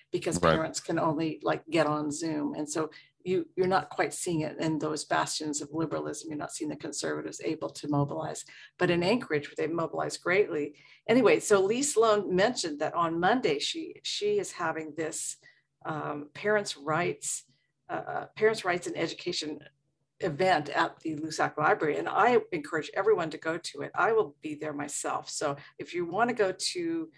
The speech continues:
Speaker 1: the Lusac Library at thirty-sixth and Denali on Monday, uh, check out Lee Sloan's column. She's got all the details in there. And I will be there, and I'd love to meet you there and hear, uh, from you as well.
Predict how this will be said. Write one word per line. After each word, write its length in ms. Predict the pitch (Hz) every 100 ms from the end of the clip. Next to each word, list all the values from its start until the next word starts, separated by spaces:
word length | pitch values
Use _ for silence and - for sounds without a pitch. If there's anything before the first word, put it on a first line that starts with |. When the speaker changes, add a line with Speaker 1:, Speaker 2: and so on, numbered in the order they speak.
| _ _
Speaker 1:
the 80 | 165
Lusac 360 | 175 214 196 190
Library 380 | 175 165 170 160
at 100 | -
thirty-sixth 460 | 165 160 156 -
and 120 | 147
Denali 560 | 139 151 165 190 196 196
on 240 | 151 147
Monday, 540 | 165 185 196 202 185 185 _ _ _ _
uh, 140 | 165 -
check 280 | - 247 233
out 220 | 190 -
Lee 120 | 180
Sloan's 440 | - - 170 156
column. 480 | - - 165 160 156
She's 140 | 147 -
got 140 | 151
all 80 | 147
the 100 | 147
details 560 | 151 151 - 151 147
in 200 | - 165
there. 300 | 156 151 147 147 _ _ _ _
And 200 | - 170 -
I 160 | 214
will 100 | 262
be 140 | 151 151
there, 160 | 147
and 80 | 143
I'd 120 | 135
love 160 | 151 156
to 100 | -
meet 180 | 147 147
you 100 | 147
there 240 | 147 143
and 100 | 147
hear, 340 | 143 156 151 - - -
uh, 160 | 175 143
from 260 | - 156
you 160 | 160 147
as 180 | 147 -
well. 300 | 165 139